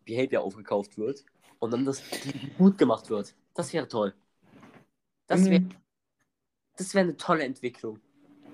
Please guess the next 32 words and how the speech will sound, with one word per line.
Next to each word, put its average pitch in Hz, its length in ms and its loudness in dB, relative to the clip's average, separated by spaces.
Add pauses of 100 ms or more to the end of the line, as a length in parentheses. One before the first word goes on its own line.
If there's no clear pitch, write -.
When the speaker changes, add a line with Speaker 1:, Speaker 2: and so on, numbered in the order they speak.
(200)
Speaker 2:
Wäre 160 440 4
gut, 147 360 2
wird 135 160 6
aber 127 160 6
nie 117 100 2
passieren. 123 640 2
Die 147 100 2
verdienen 147 360 2
so 139 220 6
viel 139 180 2
fucking 123 420 0
Geld, 117 300 4
es - 160 -6
ist - 240 -6
traurig. 110 640 4 (1400)
Es 135 240 -2
ist - 180 -8
traurig. 113 720 2 (560)
Ma-, 127 320 2
i-, - 320 -6 (160)
i-, 131 220 -8
man 170 680 0
könnte 220 400 2
sogar 180 260 4
sagen, 143 880 4 (280)
Behavior 160 420 4
geht 151 320 2
in 143 80 -4
die 135 80 2
Richtung 131 340 2
E 107 300 0
A. 90 300 -4